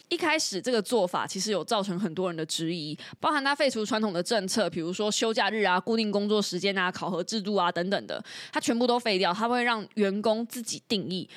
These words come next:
就是员工可以自己决定我今天要工作多少时间，然后我要什么时候休假，然后我的考核制度我要怎么弄，员工可以自己决定。这是非常神奇的一个制度。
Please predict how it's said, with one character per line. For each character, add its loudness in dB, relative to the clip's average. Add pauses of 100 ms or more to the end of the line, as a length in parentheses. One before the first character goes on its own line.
(140)
就 -2
是 2 (200)
员 0
工 2
可 2
以 2
自 -2
己 2
决 0
定 -2
我 0
今 -4
天 0
要 2
工 0
作 4
多 2
少 0
时 -4
间， 0 (260)
然 2
后 4
我 4
要 4
什 -6
么 -8
时 -4
候 2
休 2
假， 0 (300)
然 0
后 4
我 2
的 2
考 0
核 2
制 -4
度 0
我 2
要 2
怎 -4
么 -6
弄， -2 (260)
员 2
工 2
可 2
以 0
自 -6
己 -2
决 -2
定。 -4
这 -4
是 -2
非 -2
常 0
神 0
奇 0
的 0
一 -8
个 2
制 0
度。 -2